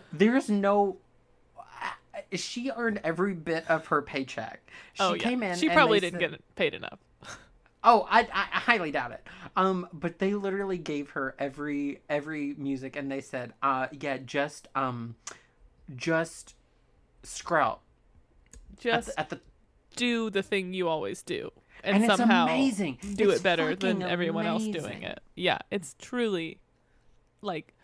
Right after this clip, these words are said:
Speaker 2: she's a mind-blowing performer. 'Cause, like, when you watch in the movie, obviously it's, like, edited and everything is. Like, it's not that they're doing a bad job and it's auto-tuned. Like, it's just edited.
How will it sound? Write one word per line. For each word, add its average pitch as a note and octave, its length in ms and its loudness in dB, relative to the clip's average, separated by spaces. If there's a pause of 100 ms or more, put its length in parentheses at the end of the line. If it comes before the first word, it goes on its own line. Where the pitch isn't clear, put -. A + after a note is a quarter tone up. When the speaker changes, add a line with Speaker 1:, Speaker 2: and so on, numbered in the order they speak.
(260)
Speaker 2:
she's A#3 300 -6
a A3+ 80 -2
mind-blowing D#3 560 -4
performer. - 400 -12 (240)
'Cause, A#3+ 180 -4
like, A#3 200 -2 (600)
when A3 160 -8
you A#3 120 -8
watch A#3+ 320 -6
in G#3+ 120 -8
the G#3 60 -4
movie, F#3+ 280 -4
obviously F3+ 520 -6
it's, F3 160 -12
like, F3 200 -12
edited F3 380 -6 (200)
and F#3 180 -12 (680)
everything F3 380 -4
is. - 180 -12
Like, F#3 100 -6
it's F#3 140 -6
not G3 140 0
that F3+ 160 -10
they're F3 160 2
doing E3 180 -6
a D#3+ 60 -10
bad D3+ 180 -4
job D#3 200 0
and D#3+ 120 -8
it's - 200 -14
auto-tuned. F#3 460 2
Like, E3+ 140 -4
it's G3 100 -2
just G3 200 -4
edited. - 320 -8